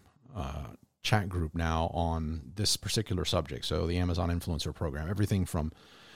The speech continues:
from how to get started, should you get started, any questions you have, very active group. One, one of our more active groups, I would say, within our Telegram community. If you wanna join, just go to wizards of ecom dot com slash chat. Make sure you've updated your profile picture and just ask, say, "Hey, can you add me to the Amazon Influencer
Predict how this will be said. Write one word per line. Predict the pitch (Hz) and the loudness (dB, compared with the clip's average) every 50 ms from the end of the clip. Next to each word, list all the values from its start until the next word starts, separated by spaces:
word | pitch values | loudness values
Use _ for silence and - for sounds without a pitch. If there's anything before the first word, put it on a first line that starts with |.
| - - | -20 -12
from | - - - | -6 -4 -2
how | 80 - 117 | 2 4 4
to | 117 104 | 4 4
get | 104 - | 2 2
started, | - - - 95 92 92 87 87 87 90 87 92 92 - | 2 2 4 4 4 4 4 2 0 0 -2 -4 -8 -4
should | - - 123 110 | 2 2 4 4
you | 107 98 | 4 2
get | 104 95 | 2 0
started, | - - - 95 90 90 87 87 82 95 | 0 2 2 4 4 4 4 2 2 2
any | 104 110 104 | 4 4 2
questions | - - 113 98 - - 101 92 95 | 2 2 0 2 2 2 0 0 0
you | 92 | 0
have, | 87 95 92 90 | 0 0 0 2
very | 87 127 147 147 143 | 4 4 6 6 6
active | 123 117 107 - - 104 90 95 | 6 4 4 4 2 0 0 0
group. | 95 87 78 | -2 0 2
One, | 101 127 170 165 139 | 4 6 6 6 8
one | 127 165 180 | 8 8 10
of | 156 | 10
our | 151 135 | 8 8
more | 131 117 104 110 | 8 8 8 6
active | 123 139 - - 117 - | 6 4 2 -2 -2 -2
groups, | 92 82 - - - | -2 -4 -2 0 0
I | 92 | 2
would | 87 87 85 | 2 2 2
say, | - 98 95 92 90 | 2 2 4 4 4
within | 87 85 95 101 98 | 2 2 2 4 2
our | 90 90 | 2 2
Telegram | - 110 107 104 85 82 76 | 2 2 2 2 2 0 -2
community. | 71 - 92 85 82 80 80 80 | -2 0 0 0 0 0 -2 -2
If | - 95 | -2 -2
you | 95 | 0
wanna | 98 113 101 101 | 2 2 2 4
join, | 92 107 107 107 107 104 | 4 4 6 6 6 4
just | 95 101 - - | 2 2 0 2
go | 101 98 95 | 2 2 2
to | |
wizards | 87 87 95 98 92 87 | 2 2 0 0 0 -2
of | 95 87 | 0 -2
ecom | 98 92 - 95 90 87 87 | -2 -2 0 0 2 2 4
dot | 87 87 85 | 2 2 0
com | - - 92 87 82 - | 0 -2 -2 0 0 0
slash | - - 80 80 - - - | 0 -2 -2 -2 -2 -4 -4
chat. | - - - 107 104 110 - - _ _ _ _ _ _ _ _ _ _ _ _ _ - | -4 -2 0 0 0 0 -2 -6 _ _ _ _ _ _ _ _ _ _ _ _ _ -10
Make | 101 98 90 | -6 -6 -2
sure | - - 104 | 2 4 4
you've | 90 85 85 | 4 4 4
updated | 92 82 - 95 90 87 87 82 | 2 2 2 2 2 2 2 0
your | 85 - | -2 0
profile | - 101 95 - 101 101 95 - | 2 2 4 4 4 4 4 4
picture | - 104 98 - - - 95 92 | 4 2 0 2 2 2 2 2
and | 82 - | 2 2
just | 90 - - | -2 -2 0
ask, | 82 90 85 78 - | 0 0 0 0 0
say, | - - - 85 | -2 0 2 4
"Hey, | 101 107 98 | 4 4 4
can | 101 87 | 4 4
you | 85 | 4
add | 90 92 92 92 | 6 4 4 4
me | 92 | 2
to | 87 92 | 2 2
the | 85 87 87 | 2 2 2
Amazon | 87 90 82 87 82 82 | 2 2 2 2 2 2
Influencer | 82 80 - - 90 85 80 76 - 80 80 | 0 0 -2 0 0 0 0 0 -2 -2 -4